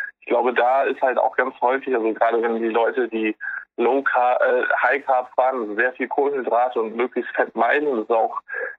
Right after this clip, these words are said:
das ein oder andere Mal ist mir das, äh, mir das wieder begegnet, gerade bei Sportlern, die dann probieren, äh, tunlichst Fett zu vermeiden, dass das auch negativ fürs Testosteron ist,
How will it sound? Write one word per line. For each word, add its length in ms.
das 140
ein 180
oder 80
andere 160
Mal 220
ist 100
mir 140
das, 300
äh, 140
mir 200
das 180
wieder 160
begegnet, 540
gerade 240
bei 100
Sportlern, 680
die 60
dann 80
probieren, 800
äh, 200
tunlichst 400
Fett 260
zu 80
vermeiden, 440
dass 120
das 200
auch 120
negativ 540
fürs 280
Testosteron 760
ist, 100